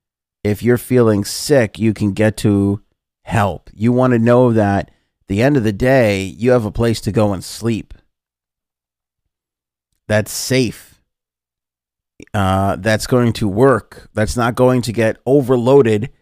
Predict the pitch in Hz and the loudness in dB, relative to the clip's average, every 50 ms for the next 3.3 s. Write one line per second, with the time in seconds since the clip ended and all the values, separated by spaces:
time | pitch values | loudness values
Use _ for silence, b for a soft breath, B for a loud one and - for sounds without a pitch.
0 | _ _ _ _ _ _ _ 165 135 117 - - - 127 120 117 110 107 107 107 | _ _ _ _ _ _ _ -6 -6 -6 -2 -2 -2 -2 -2 -2 -4 -4 -4 -6
1 | 110 - _ _ _ _ _ _ _ _ _ _ _ _ _ _ _ _ _ _ | -8 -12 _ _ _ _ _ _ _ _ _ _ _ _ _ _ _ _ _ _
2 | _ _ _ _ _ _ _ _ _ _ _ _ _ _ - 135 165 214 202 - | _ _ _ _ _ _ _ _ _ _ _ _ _ _ -2 -2 -2 -2 0 -2
3 | 120 98 - - - | -4 -4 -4 -6 -14